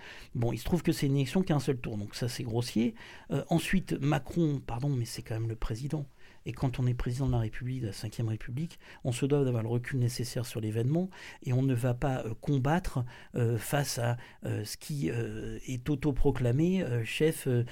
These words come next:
euh, du premier parti de son opposition. Euh, il n'y a pas ça, surtout dans le cadre des européennes. Enfin, c'est quelque chose qui est, qui est complètement, euh, incroyable, euh, qui se résume, je pense encore une fois, à ce côté, euh, panique.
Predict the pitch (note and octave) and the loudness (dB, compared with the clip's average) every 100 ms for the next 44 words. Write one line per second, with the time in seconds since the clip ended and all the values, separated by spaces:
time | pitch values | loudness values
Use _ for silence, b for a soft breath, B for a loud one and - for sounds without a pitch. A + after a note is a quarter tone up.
0 | B B A#2 A2 A2+ A#2 C3 C3 C3+ C#3 | B B 0 0 0 -2 -4 -6 -2 2
1 | C#3 C3 B2 - C#3+ D3 B2 C3 A#2+ F3 | 4 4 2 4 6 6 4 -2 -2 -4
2 | C#3+ C#3 C3+ C#3 C#3 C#3+ D3+ C#3+ D#3 - | 0 0 2 4 4 4 4 2 0 -2
3 | G#3 - b b b - B2 A#2+ B2 C3+ | -4 -4 b b b -6 -2 -2 -4 -4
4 | B2 D#3 F#3+ - G#3 G3 - E3 - E3 | 0 2 2 2 0 0 -2 -4 0 2
5 | C3+ B2+ E3+ C#3+ C3 B2 A#2+ A#2 C3+ G#3+ | 2 2 0 0 -2 -2 -2 -2 -2 -2
6 | F#3 B2 C3 D3+ D3 C#3+ E3+ G3 - C3+ | -2 -2 -6 -6 -8 -6 -2 -2 -2 -6
7 | B B B - - C3+ F#3 F3 F3 E3+ | B B B -10 -6 0 2 2 2 2
8 | D#3+ C#3 B2+ B B - C#3 C3+ C#3+ G3+ | 4 2 -2 B B -4 -4 0 2 4
9 | A3 - B B B - C3+ - F3 - | 4 0 B B B -4 -4 -4 -8 -2
10 | D#3 C#3 C3+ D3 A3 E3 - - - D3 | 0 4 4 4 4 2 0 -8 -2 0
11 | C3 - C#3 C3+ B2 B2 B2+ A#2+ - G3+ | 4 4 2 0 0 0 2 0 2 4
12 | A3+ C#3 B2 D3 - C3 - C#3 A#2 - | 4 0 -2 -4 -2 -2 0 0 -2 0
13 | C#3+ D3+ A3 - | 4 4 4 -2